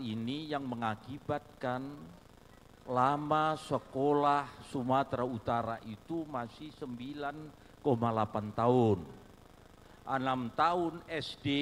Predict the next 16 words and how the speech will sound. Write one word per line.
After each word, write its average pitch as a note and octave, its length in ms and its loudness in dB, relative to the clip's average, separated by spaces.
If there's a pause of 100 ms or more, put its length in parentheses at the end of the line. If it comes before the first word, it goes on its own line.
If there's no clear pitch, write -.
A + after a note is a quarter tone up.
(1120)
tiga C#3 400 0
tahun E3 720 2 (240)
S C#3+ 240 -2
M E3 240 2
P. C3 400 0 (960)
Jadi D#3+ 320 0
kita F#3+ 240 0
rata-rata D#3+ 720 4
belum D#3 480 0
tamat E3 560 6
S D3 240 -2
M C#3 160 0
A. A2 320 -2 (880)
Kenapa? B2 1040 0 (320)
Karena D3+ 320 0
layanan D3+ 560 4